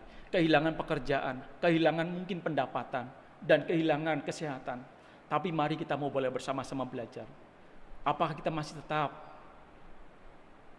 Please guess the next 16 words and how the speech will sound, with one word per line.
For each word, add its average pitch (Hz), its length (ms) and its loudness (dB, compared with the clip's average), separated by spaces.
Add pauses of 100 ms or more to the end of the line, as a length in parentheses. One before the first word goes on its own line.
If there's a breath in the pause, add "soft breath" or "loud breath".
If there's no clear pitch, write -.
(560)
memiliki 165 640 0
iman 151 320 -2
yang 139 80 -4
teguh 139 320 -8 (720)
terhadap 147 400 2
Tuhan 135 400 0 (320)
Allah 127 320 0
kita? 120 240 -10 (1900)
Karena 156 240 2
sesungguhnya 185 480 -4
ketika 196 400 4
kita, - 640 0
iman 196 320 2
kita 208 240 0
hancur, 156 400 0 (480 loud breath)
disitulah 175 480 2